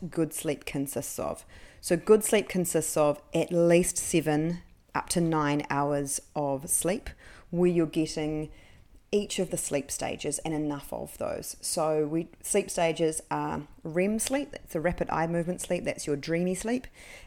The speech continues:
and then deep sleep, which is the, what's called non-rem sleep. And then you have light sleep as well. But we wanna make sure most people get enough light sleep. It is the rem or deep sleep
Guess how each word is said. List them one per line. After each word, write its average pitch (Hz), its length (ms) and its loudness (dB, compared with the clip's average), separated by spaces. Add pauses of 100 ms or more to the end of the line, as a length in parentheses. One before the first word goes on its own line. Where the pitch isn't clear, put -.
(100)
and 175 180 2
then 160 180 4
deep 147 300 0
sleep, - 320 -6 (460)
which - 240 -4
is 147 140 -2
the, 139 120 -2
what's - 260 -8
called 147 180 -2
non-rem 139 520 -2
sleep. - 240 -8 (100)
And 185 80 0
then 196 120 4
you 185 100 4
have 160 180 0
light - 300 -2
sleep - 280 -4
as - 160 -6
well. - 280 -2 (100)
But - 120 -2
we 180 60 0
wanna 196 160 2
make 185 200 2
sure 160 300 2
most 202 360 4
people 160 520 0 (360)
get 147 120 -2
enough 147 260 -2
light - 260 -2
sleep. - 380 -4
It 165 120 4
is 156 300 4
the 143 440 0 (180)
rem 175 640 4
or 151 140 2
deep 147 360 0
sleep - 440 -6